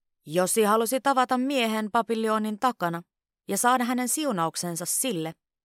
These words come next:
että Josi lähtisi seikkailulle Charrieren jalanjäljissä.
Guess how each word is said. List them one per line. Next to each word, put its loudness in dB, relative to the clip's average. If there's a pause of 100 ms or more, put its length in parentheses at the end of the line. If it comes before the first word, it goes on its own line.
että -2
Josi 0
lähtisi -4
seikkailulle -4 (200)
Charrieren -4 (120)
jalanjäljissä. -6